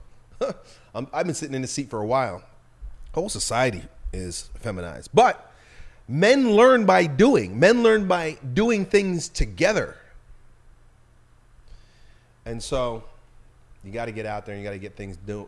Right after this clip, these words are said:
going. And I say you begin with the gym. Doesn't mean that you gotta be a bodybuilder. Doesn't mean that you gotta be a strongman or a power lifter. None of that at all. You don't even have to be a CrossFitter.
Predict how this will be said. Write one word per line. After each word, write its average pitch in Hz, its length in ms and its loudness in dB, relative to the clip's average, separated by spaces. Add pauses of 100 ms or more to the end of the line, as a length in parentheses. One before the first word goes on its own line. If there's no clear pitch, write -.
going. 92 500 -8
And 95 480 -12
I 117 160 -6
say 98 380 -8
you 101 100 -10
begin 92 580 -6
with 90 140 -12
the 90 80 -10
gym. 90 400 -8 (1000)
Doesn't 160 240 0
mean 156 120 2
that 147 60 -4
you 135 60 -6
gotta 147 160 2
be 147 80 2
a 131 40 2
bodybuilder. 127 600 0
Doesn't 120 180 -6
mean 120 120 -6
that 113 120 -10
you 123 60 -4
gotta 117 100 -4
be 120 80 -8
a 110 40 -10
strongman 113 500 -6
or 117 80 -4
a 120 60 -6
power 107 300 -4
lifter. 113 300 -8
None 135 180 -4
of 147 100 -4
that 147 160 0
at 139 100 -4
all. 151 260 -4 (560)
You 180 100 -10
don't 160 140 -4
even 135 120 -8
have 135 160 -8
to 139 40 -10
be 151 60 -6
a 156 40 -6
CrossFitter. 135 760 -6